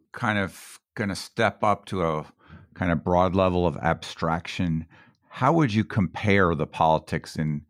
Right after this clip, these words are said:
Canada, the U S, Europe, Middle East? Like, what, obviously, they're very different political systems, different political cultures, different political parties, et cetera. But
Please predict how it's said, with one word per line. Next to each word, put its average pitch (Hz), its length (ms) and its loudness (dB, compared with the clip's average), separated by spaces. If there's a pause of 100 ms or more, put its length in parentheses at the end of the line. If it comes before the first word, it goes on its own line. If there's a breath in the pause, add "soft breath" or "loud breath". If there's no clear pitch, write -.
(440)
Canada, 80 680 0
the 73 180 -2
U 80 200 0
S, - 680 -2
Europe, 80 460 0 (460)
Middle 80 340 -2
East? 78 300 -6
Like, 82 240 -4 (240 soft breath)
what, - 240 0 (760)
obviously, 107 360 0
they're 82 280 0
very 95 220 4
different 92 300 -4
political 87 360 -4
systems, 87 800 -2 (240 soft breath)
different 85 400 -2
political 85 380 -2
cultures, 82 840 -2 (240 soft breath)
different 78 260 -6
political 76 320 -6
parties, 90 600 0
et 78 120 -10
cetera. 82 320 2
But 82 240 0